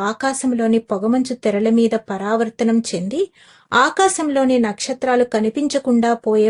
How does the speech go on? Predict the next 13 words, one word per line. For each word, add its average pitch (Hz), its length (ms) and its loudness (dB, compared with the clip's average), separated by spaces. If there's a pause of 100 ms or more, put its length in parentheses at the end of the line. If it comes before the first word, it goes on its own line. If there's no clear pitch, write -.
(140)
పరిస్థితి 226 500 -2
లేదనుకోండి. 214 840 2 (680)
అలాంటి 233 420 4
పరిస్థితి 220 640 -2
రాకూడదనే 214 720 -2 (380)
నక్షత్రశాలల్ని 226 1200 0 (380)
సిటీలకు 269 680 0
చాలా 226 440 0
చాలా 226 400 -2
దూర 214 320 4
ప్రాంతాలలో 208 760 -2
నిర్మిస్తారు. 226 680 0 (760)
ఆకాశంలో 294 800 2